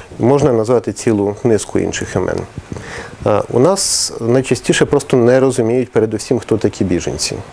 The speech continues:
Тобто те визначення, яке я навів, дуже просте. Його зазвичай в голові у тих, хто пише, е, про це нема.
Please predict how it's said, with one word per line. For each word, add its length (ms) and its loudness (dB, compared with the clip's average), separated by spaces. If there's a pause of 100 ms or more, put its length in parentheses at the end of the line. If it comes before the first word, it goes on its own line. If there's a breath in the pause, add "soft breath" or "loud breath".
(500)
Тобто 280 0
те 160 0
визначення, 520 2
яке 220 0
я 80 2
навів, 340 0 (380)
дуже 300 4
просте. 460 0 (540 loud breath)
Його 320 4
зазвичай 520 2
в 60 4
голові 320 2
у 100 0
тих, 180 -2
хто 180 -4
пише, 500 2 (120)
е, 80 2
про 160 0
це 360 2
нема. 340 0